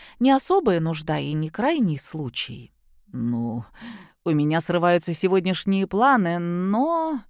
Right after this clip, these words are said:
Ничего особо важного и значимого. Да и страшного ничего не случилось. Простое недоразумение, случайность". Хм, хм. Зинаида лучше всех осведомлённая о случайностях и недоразумениях,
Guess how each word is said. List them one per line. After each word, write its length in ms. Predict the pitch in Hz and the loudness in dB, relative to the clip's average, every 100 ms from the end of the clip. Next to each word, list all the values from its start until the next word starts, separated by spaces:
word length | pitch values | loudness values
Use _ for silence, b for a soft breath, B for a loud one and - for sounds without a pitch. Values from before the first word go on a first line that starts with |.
| b b b b b b - | b b b b b b 0
Ничего 380 | 285 - 302 | 0 2 4
особо 320 | 294 - 269 240 | 2 2 2 4
важного 600 | 226 277 277 247 240 240 | 6 4 4 2 4 2
и 120 | 233 | 2
значимого. 920 | 180 165 147 - - 135 127 131 127 | 2 2 2 0 -2 0 -2 -2 -2
Да 240 | 127 127 202 | -4 -4 -4
и 200 | 262 220 | -2 -2
страшного 500 | - 226 294 - 175 | -2 -2 -2 -2 -2
ничего 340 | 156 151 156 | 0 -2 -2
не 120 | 151 | -2
случилось. 540 | 143 - 156 - 135 143 | -4 -4 -6 -6 -8 -6
Простое 460 | - 233 - 294 | -6 -6 -4 -4
недоразумение, 920 | 226 226 208 208 202 208 165 127 110 113 | -2 0 0 0 2 2 2 0 -2 -8
случайность". 920 | - 262 311 - 262 151 135 131 - B B B - | -8 -6 -4 0 0 2 -2 -6 -12 B B B -6
Хм, 300 | 262 233 185 160 - | -2 0 -2 -6 -10
хм. 240 | 208 175 - _ _ _ _ _ _ _ _ | -8 -8 -12 _ _ _ _ _ _ _ _
Зинаида 500 | 175 180 180 190 185 | -4 -2 0 0 0
лучше 360 | 185 202 - 202 | -2 -4 -6 -8
всех 320 | - 175 143 | -4 -4 -4
осведомлённая 880 | 143 147 151 156 156 156 147 147 147 | -6 -4 -2 -2 0 0 -2 -4 -4
о 100 | - | -8
случайностях 800 | - 170 - 160 143 143 147 - | -6 -6 -4 -2 -2 -6 -8 -6
и 60 | |
недоразумениях, 1000 | 156 143 147 143 147 175 240 247 254 - | -4 -4 -4 -4 -4 0 2 2 2 -2